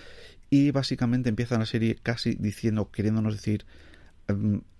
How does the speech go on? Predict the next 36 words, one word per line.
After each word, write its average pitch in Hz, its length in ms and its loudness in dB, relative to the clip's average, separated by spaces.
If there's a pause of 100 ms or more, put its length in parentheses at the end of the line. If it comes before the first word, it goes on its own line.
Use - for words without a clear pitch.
"Vais 123 320 2
a 147 120 -2
ver 120 200 2
estos 113 220 -4
diez 127 160 -4
capítulos, 160 580 -4 (280)
y 113 100 0
al 107 60 4
final 120 360 2
de 113 100 2
este, 104 520 2
de 98 100 -2
esta 101 220 -4
serie, 139 380 -2 (300)
mm, 107 320 2
tenéis 104 280 0
que 113 120 0
decirnos 120 280 -2
si 113 80 2
la 95 100 2
persona 113 300 -2
es - 220 -4
inocente 104 480 -2
o - 80 -8
culpable". 71 560 -4 (460)
Y 101 280 2
el 98 240 2
que - 100 -2
expone 120 300 0
el 110 80 2
caso - 380 -2
es 120 340 -2
el 104 260 2
abogado 104 380 -2
defensor, 101 560 -4
¿no? 143 220 -2